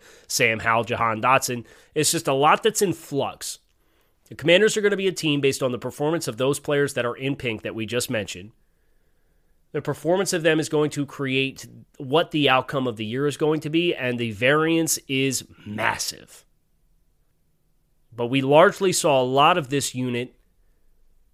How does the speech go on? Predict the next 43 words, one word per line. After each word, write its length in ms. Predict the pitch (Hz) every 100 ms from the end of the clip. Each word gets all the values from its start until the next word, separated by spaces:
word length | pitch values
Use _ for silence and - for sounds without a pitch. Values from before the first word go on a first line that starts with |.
| -
exactly 640 | 143 110 123 123 - 131
the 140 | 120
same. 380 | 110 180 143 85 _
We 160 | 110
only 200 | 123 131
had 260 | 123 123 113
three 340 | - - 147
players 440 | 165 151 143 143 123
of 160 | 120
note, 280 | 104 101 113 127
Antonio 500 | 113 110 127 139 127
Gibson, 400 | 120 113 127 120
Curtis 320 | 120 117 107
Samuel, 340 | 117 117 110
and 120 | 104
Cody 240 | 101 120 107
Barton, 480 | 101 190 117 127 - _ _ _ _ _
uh, 200 | 113 113
that 160 | 113 131
we 100 | 139
did 180 | 120 160
not 220 | 175 156
come 180 | 139 131
to 80 | 113
consensus 600 | 113 107 101 95 92 -
on. 200 | 82 - _ _ _ _ _ _ _ _ _ _ _ _ _ -
Can 120 | 151
I 100 | 156
ask 380 | 147 175 202 -
you 60 |
the 100 | 208
same 340 | 180 - 180 185
question 520 | - 170 160 - 156
with 140 | 147
Jahan 400 | 139 135 135 139
Dotson 400 | 127 127 127 -
that 100 | 123
I 60 | 113 110
asked 320 | 117 123 -
you 80 | 127
about 220 | 113 107
George 280 | - 107 -
Pickens? 440 | - - - -